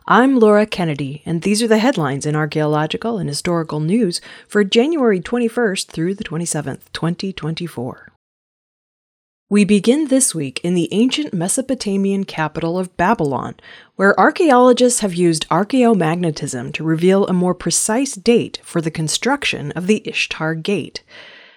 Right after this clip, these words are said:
As reported by the news site Haaretz, archaeomagnetism is a technique that uses materials like fired clay or stone to determine a date for the moment when they were last heated.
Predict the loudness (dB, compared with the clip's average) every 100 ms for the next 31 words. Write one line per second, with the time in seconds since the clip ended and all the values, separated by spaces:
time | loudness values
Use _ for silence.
0 | -2 0 2 0 0 0 0 2 2 2
1 | 0 0 -2 -4 -4 -2 0 0 -2 -6
2 | -10 -14 -20 -8 2 2 4 6 6 6
3 | 2 2 0 -2 -4 -4 0 0 0 -2
4 | -2 -2 -2 -6 0 2 2 2 0 0
5 | 4 4 4 2 -2 -4 -2 0 2 0
6 | -6 -4 -2 0 -2 -4 -6 0 2 2
7 | 0 -6 -18 -14 2 4 6 4 0 2
8 | 0 0 -2 -2 -4 -14 -8 -4 0 4
9 | 4 4 2 -4 -4 -2 0 0 0 -2
10 | -4 -8 -12 -2 2 2 0